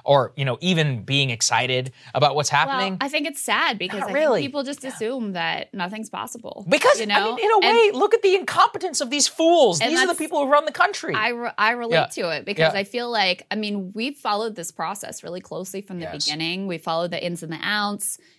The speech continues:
Speaker 2: You know, we've done interviews about it. We've really tried to highlight for people what is actually in this so we don't just get lost in the process. Like, why does this matter? What are the important provisions? And if ultimately it all just comes to naught, I mean, it's,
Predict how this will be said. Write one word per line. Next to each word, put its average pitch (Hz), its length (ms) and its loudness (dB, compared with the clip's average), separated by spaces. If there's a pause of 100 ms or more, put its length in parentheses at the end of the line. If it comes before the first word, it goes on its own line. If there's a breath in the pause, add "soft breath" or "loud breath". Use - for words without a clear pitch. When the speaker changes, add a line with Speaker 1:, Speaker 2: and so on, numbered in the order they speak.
Speaker 2:
You 190 120 -4
know, 180 100 -2
we've 165 160 -6
done 151 160 -4
interviews 220 540 -4
about 185 400 0
it. 175 200 -4
We've 175 200 -10
really 170 220 -4
tried 170 260 -8
to - 80 -12
highlight 208 400 -2
for 202 120 -8
people 185 640 0 (220 soft breath)
what 247 200 0
is 247 140 -2
actually 214 340 0
in 208 240 -2
this 208 240 -4
so 175 100 -4
we 175 120 -6
don't 185 200 -6
just 185 200 -8
get 165 120 -4
lost 208 320 0
in 226 60 -10
the 208 80 -6
process. 190 580 -4
Like, - 200 -12
why 196 200 2
does 226 120 -6
this 196 180 -8
matter? 175 580 -2 (240 soft breath)
What 202 140 0
are 220 60 2
the 214 120 -2
important 190 400 -4
provisions? 170 760 -6 (420 soft breath)
And 208 140 -4
if 214 120 -6 (440)
ultimately 190 640 -4 (180)
it 190 120 0
all 185 180 2
just 277 200 -8
comes 247 280 -4
to 196 100 -6
naught, 180 380 -4
I 202 40 -8
mean, 208 180 -4
it's, 196 160 -6